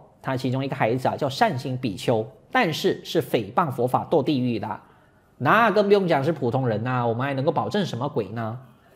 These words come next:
这里是娑婆世界啊，娑婆世界啊，一切都是苦空无常的，所以没有人呢可以跟你保证什么的。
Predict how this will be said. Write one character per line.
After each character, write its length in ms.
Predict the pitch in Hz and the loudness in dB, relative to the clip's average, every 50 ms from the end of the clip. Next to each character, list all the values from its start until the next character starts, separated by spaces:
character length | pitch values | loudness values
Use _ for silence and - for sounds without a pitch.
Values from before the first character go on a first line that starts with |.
| _ _ _ _ | _ _ _ _
这 200 | - 240 247 226 | 6 6 6 8
里 160 | 185 156 139 | 6 2 0
是 240 | 135 - 196 196 180 | 2 4 2 2 4
娑 240 | - 202 190 190 | 2 2 2 2
婆 200 | 180 - 151 120 | 2 0 -2 -2
世 260 | 120 - - 208 165 127 | -2 0 2 0 0 2
界 180 | - 170 143 | 2 2 2
啊， 360 | 120 110 90 - - - - - - _ _ _ _ | 2 2 2 -2 -8 -16 -20 -20 -20 _ _ _ _
娑 340 | - - - 262 269 277 269 | -16 -2 4 6 8 8 8
婆 240 | 254 - 160 147 151 | 6 2 0 0 0
世 220 | 151 - 226 196 170 | 0 4 2 2 2
界 200 | - - 180 160 | 4 4 6 8
啊， 180 | 131 117 110 | 8 8 6
一 160 | 90 107 123 139 | 4 2 -2 0
切 200 | - - 185 165 | 2 2 4 4
都 120 | 160 139 | 4 2
是 160 | 123 - 170 | 2 0 -2
苦 260 | - - 135 117 110 | -2 0 -2 -2 -2
空 220 | 107 - 139 135 131 | 0 0 0 0 2
无 220 | 123 110 123 165 | 0 0 0 -2
常 260 | - - 127 107 107 | -2 -2 -6 -4 -2
的， 240 | 110 117 113 104 - - - - - _ _ _ _ _ _ | -2 -2 -2 -2 -4 -8 -18 -20 -20 _ _ _ _ _ _
所 220 | - - 165 165 | -2 2 6 6
以 100 | 208 226 | 6 6
没 140 | 214 214 226 | 4 2 0
有 100 | 220 202 | 2 4
人 220 | 165 143 147 156 | 4 4 4 2
呢 160 | 160 170 170 160 | 0 -2 -2 0
可 60 | - 170 | 2 2
以 140 | 160 147 | 2 2
跟 180 | 143 - 147 139 | 2 0 -2 0
你 80 | 135 123 | 0 -2
保 180 | - 113 - | -2 -2 -2
证 220 | - - 208 170 - | 2 0 0 0 0
什 160 | - 113 104 | -4 -6 -6
么 140 | 101 101 104 | -6 -6 -4
的。 260 | 113 113 113 101 | -4 -4 -4 -6